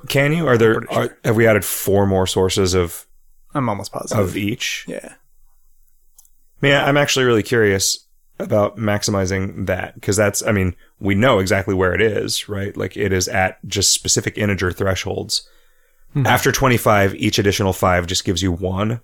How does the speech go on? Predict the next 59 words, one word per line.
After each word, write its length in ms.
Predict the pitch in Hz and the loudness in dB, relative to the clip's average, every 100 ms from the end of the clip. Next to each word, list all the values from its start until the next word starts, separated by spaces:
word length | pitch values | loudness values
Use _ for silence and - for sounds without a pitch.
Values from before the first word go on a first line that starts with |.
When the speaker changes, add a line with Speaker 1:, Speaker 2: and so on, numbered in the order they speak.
| _ | _
Speaker 2:
Does 140 | - 113 | -4 -2
that 160 | 113 | -4
cap 220 | - 120 - | -6 -6 -4
out 100 | 107 | -6
at 100 | - | -6
thirty, 300 | 123 139 139 | -8 -8 -8
or 120 | 117 | -8
does 200 | 107 107 117 | -10 -10 -12
it 100 | - | -12
keep 160 | - | -14
going? 200 | - - - | -14 -14 -4
Speaker 1:
I 100 | - | 0
don't 160 | 127 | 2
think 140 | 120 117 | 0 -2
it 60 | |
caps 240 | 110 101 107 | -2 -2 -2
out 100 | 95 | -4
at 80 | 90 | -6
all. 320 | 76 - 123 _ _ 143 | -10 -10 -16 _ _ -12
Speaker 2:
Okay. 200 | 135 135 - _ _ _ - - - - | -10 -12 -16 _ _ _ -20 -20 -16 -2
Speaker 1:
I, 140 | 98 | 0
like, 180 | 98 95 | 2 2
I 60 | |
think 160 | 98 104 | 2 0
we 80 | 101 | -2
consciously 460 | - 101 104 101 92 | 0 0 0 0 -2
chose 400 | - 92 87 90 | 2 2 2 0
not 320 | 87 85 87 | -2 -2 -4
to 80 | 98 | -4
cap 240 | 101 92 | -2 0
it 60 | 95 | 0
out 140 | 95 98 | 0 -2
at 60 | |
all, 260 | 98 98 92 | -2 -2 0
and 100 | 90 | -2
just, 140 | 85 95 | -4 -6
like, 120 | 92 | -8
you 80 | 98 | -12
know, 420 | 98 95 95 98 | -14 -14 -14 -12
if 120 | 98 98 | -10 -8
we 80 | |
add 220 | 101 101 - - - | -6 -6 -8 -12 -16
thirty 440 | - 101 98 101 | -10 -8 -6 -6
more 180 | 101 104 | -6 -6
sources 360 | - 101 - - | -4 -4 -6 -8
of 100 | 101 | -10
it, 100 | - | -10
then 240 | - - - | -12 -12 -14
we're 160 | - - | -14 -14
f-, 240 | 110 - - _ - | -14 -18 -20 _ -16
Speaker 2:
Right. 240 | 139 101 - _ _ | -10 -8 -10 _ _
Speaker 1:
it's 200 | 104 - | -6 -2
gonna 180 | - 92 | 0 0
be 100 | 90 | 0
so 280 | - - 95 | 0 4 4
impractical 680 | 87 - 87 92 - 92 92 | 2 -2 -6 -6 -8 -6 -4
to 120 | - | -4
get 240 | 85 92 - | -6 -4 -2
those 520 | 101 98 - - | -2 -2 -2 -4